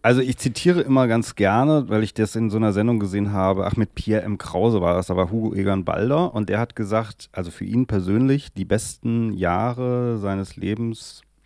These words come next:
waren zwischen vierzig und sechzig, weil da hat er schon viel hinter sich gehabt. War also nicht mehr so doof wie früher, aber er hatte auch noch viel vor sich.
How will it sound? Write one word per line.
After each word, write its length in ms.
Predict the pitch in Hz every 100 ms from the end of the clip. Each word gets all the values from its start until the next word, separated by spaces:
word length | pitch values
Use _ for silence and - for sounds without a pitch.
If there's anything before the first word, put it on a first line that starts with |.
| -
waren 420 | - 87 90 110 110
zwischen 300 | - 95 101
vierzig 360 | 117 - 95
und 120 | 95
sechzig, 560 | 85 113 - 190 196 -
weil 420 | 90 87 113 196
da 140 | 180 110
hat 100 | 117
er 80 |
schon 160 | 107 104
viel 160 | - 98
hinter 220 | 135 185
sich 180 | 180 -
gehabt. 580 | 160 - - - - - - - - - -
War 180 | - 101
also 140 | 117 110
nicht 140 | 110
mehr 100 | 117
so 100 | 95
doof 420 | 90 101 123 170
wie 100 | -
früher, 480 | 107 - 110 143 208
aber 180 | - 104
er 60 | 117
hatte 180 | 123 78
auch 120 | 107
noch 120 | 120
viel 200 | - -
vor 320 | - 127 139
sich. 380 | 101 73 - -